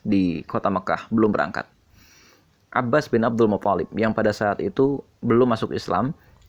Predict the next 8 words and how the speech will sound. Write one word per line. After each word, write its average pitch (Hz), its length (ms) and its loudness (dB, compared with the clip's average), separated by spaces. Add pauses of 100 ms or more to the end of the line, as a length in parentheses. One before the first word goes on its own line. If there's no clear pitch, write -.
(120)
akan 113 240 -2
tetapi 110 480 0
oleh 110 200 0
Rasulullah 120 440 0
Shallallahu 110 520 0
Alaihi 110 440 2
Wasallam, 107 560 0 (400)
e, 107 100 0